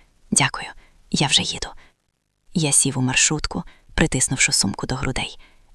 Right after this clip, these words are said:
Люди навколо мене виглядали звичайними, заклопотаними своїми справами. Жінка поруч розмовляла по телефону про ціни на овочі.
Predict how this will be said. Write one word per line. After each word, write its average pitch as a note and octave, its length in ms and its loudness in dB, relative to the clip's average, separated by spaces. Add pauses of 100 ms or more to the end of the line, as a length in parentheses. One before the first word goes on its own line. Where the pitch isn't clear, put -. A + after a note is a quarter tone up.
Люди D3 260 2
навколо C3 380 -2
мене C3 200 0
виглядали C3+ 500 -2
звичайними, - 580 0 (360)
заклопотаними - 720 0
своїми - 380 0
справами. - 440 0 (560)
Жінка D3+ 320 6
поруч C#3+ 360 0
розмовляла C#3 480 0
по C#3+ 100 -4
телефону C3+ 440 -2
про - 160 -4
ціни - 280 0
на B2+ 180 -4
овочі. - 340 0